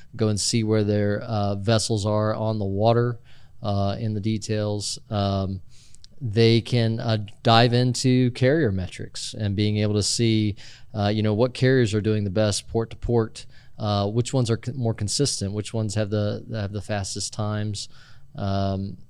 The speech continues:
and, uh, really be able to see data that's never been before seen, because not only are we getting the, the E T A, and not only is it a forecasting capability, but it's also going to be the first of its kind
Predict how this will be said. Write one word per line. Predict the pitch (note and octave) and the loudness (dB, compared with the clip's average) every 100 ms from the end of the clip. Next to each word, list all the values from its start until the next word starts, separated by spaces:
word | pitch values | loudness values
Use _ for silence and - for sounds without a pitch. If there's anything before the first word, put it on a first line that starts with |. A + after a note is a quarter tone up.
| - | -8
and, | A2 G#2 G2+ G2+ | -4 -2 -4 -4
uh, | G2+ G2+ | -4 -4
really | A#2+ C3 G#3 | 0 2 2
be | A2+ | 2
able | G#2+ G2+ | 2 0
to | |
see | G2+ - A#2 | -2 0 0
data | G2+ A2+ C#3+ | 2 2 2
that's | G#2 G2 - | 0 -2 -2
never | A2+ A2 G#2+ | 0 0 -2
been | A#2 A#2+ G#2 | -2 -2 -2
before | G2 - G#2+ | -2 -4 -4
seen, | - C#3+ | 0 0
because | G2+ A#2+ G#2 | 4 4 4
not | C3+ E3 | 4 6
only | C#3+ | 6
are | A#2 | 6
we | A2 | 4
getting | G#2 A2 G#2 A2+ | 4 4 2 -2
the, | - - | -6 -6
the | B2+ A2 G#2+ | -4 2 2
E | C3+ A#2 | 4 0
T | - A2 | 4 6
A, | D3+ G2 F#2+ A2 | 8 6 2 -4
and | A#2 G#2 A2 | -2 -2 2
not | A2+ | 4
only | B2+ A2+ | 4 4
is | F#2+ | 0
it | |
a | G2 | -4
forecasting | - F3+ - F#2+ - G2 F#2+ - | 0 0 2 -2 -2 -6 -6 -8
capability, | G#2+ G2 G2+ G2+ G2 F#2+ - - - | -6 -4 -2 0 -2 -4 -10 -16 -4
but | A#2+ A#2 | 4 4
it's | A#2+ - | 4 2
also | B2+ A#2+ B2 | 0 0 0
going | A2+ A2+ | 0 0
to | G#2+ | 0
be | A2 | -2
the | |
first | - B2 A2 | -2 -4 -2
of | G#2+ | -4
its | G#2+ | -6
kind | - A2 G#2 G#2 | -6 -4 -2 -2